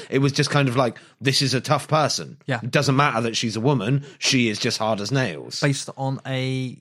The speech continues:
Speaker 2: graphic novel as well, which I was un-, unaware of until I looked up stuff afterwards. Um, also, there's James McAvoy in there in a,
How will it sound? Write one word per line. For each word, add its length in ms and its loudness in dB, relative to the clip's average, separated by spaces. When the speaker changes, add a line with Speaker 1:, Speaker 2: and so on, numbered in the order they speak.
Speaker 2:
graphic 280 -6
novel 260 -6
as 160 -10
well, 260 -2
which 200 -10
I 20 -4
was 220 -8
un-, 320 -6
unaware 340 -6
of 120 -10
until 500 -12
I 240 -10
looked 260 -10
up 300 -8
stuff 280 -12
afterwards. 600 -12
Um, 260 -8
also, 260 2
there's 260 -4
James 260 -2
McAvoy 360 -4
in 80 -6
there 140 -4
in 80 -6
a, 80 -10